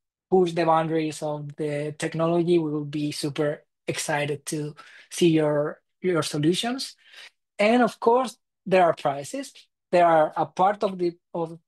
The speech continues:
each price is just cash that we will, you, your team will get. And the third part is Crossmint subscription credits, which is basically credits for you to interact with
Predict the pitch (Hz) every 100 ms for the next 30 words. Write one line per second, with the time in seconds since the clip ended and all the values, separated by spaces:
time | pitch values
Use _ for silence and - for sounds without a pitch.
0 | _ _ 185 - - 175 165 160 - 156
1 | 147 - - 160 - - 170 226 285 -
2 | 165 151 151 147 151 - - 170 160 165
3 | - 165 156 147 170 165 151 151 143 165
4 | - _ _ - - _ _ 202 220 208
5 | 202 202 208 196 214 214 226 214 - 185
6 | 196 - - 175 170 180 175 175 170 -
7 | - 156 - 170 156 180 196 208 240 -
8 | - _ _ - 165 185 180 196 180 196
9 | 185 175 170 170 175 - - - _ _
10 | 175 156 147 151 151 - 151 143 139 135
11 | 135 _ _ _ _ _ _ _ _ 185
12 | 175 165 147 147 - - - - _ _
13 | _ _ _ - 160 151 -